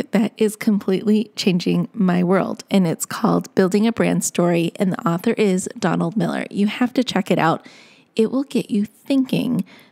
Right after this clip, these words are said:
about how you are delivering your business's brand message. I don't want to go down a rabbit hole here, but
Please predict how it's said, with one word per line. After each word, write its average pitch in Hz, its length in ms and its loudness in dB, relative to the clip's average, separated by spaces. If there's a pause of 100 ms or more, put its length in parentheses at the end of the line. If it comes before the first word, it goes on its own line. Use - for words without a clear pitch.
(180)
about 190 360 0
how 202 340 0
you 202 300 2
are 185 140 2
delivering 180 800 0
your 180 340 0
business's 175 600 -2
brand - 420 -6
message. - 500 -4 (380)
I 190 40 0
don't 196 120 0
want 185 160 0
to - 20 -4
go 190 80 0
down 175 220 0
a 170 60 -2
rabbit 175 340 0
hole 277 200 -2
here, 277 360 -4 (420)
but 190 240 0